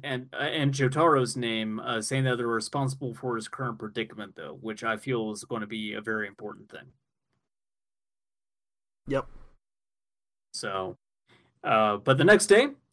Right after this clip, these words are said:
Speaker 1: uh, Josuke bumps into the alien again, and that's when we get the bit with him going like, "Oh, I brainwashed this woman into thinking that I'm his son, or her son.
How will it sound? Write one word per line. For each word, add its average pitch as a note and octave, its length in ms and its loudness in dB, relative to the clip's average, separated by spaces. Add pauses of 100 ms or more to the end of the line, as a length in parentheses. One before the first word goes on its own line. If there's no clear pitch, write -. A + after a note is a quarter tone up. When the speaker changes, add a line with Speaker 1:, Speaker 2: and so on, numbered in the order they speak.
(100)
Speaker 1:
uh, B2 240 2
Josuke D3+ 460 8
bumps F3 240 6
into F3 160 6
the D#3+ 180 8
alien F#3+ 260 6
again, F3+ 280 8
and E3 80 6
that's D3+ 160 0
when D3 100 2
we D3 80 2
get D3 120 2
the D#3 60 -4
bit D3 220 4
with C3+ 140 2
him C#3+ 180 0
going C#3 260 4
like, C3 140 4
"Oh, A#3+ 160 12
I A#2+ 120 4
brainwashed A2 760 -4
this A#2 240 -6
woman B2 500 -2
into A2+ 240 -6
thinking C3 440 -6
that A2 240 0 (880)
I'm A#2 380 0
his A2 260 -4
son, D#3 400 0
or B2+ 200 -6
her C#3 180 6
son. D#3+ 520 2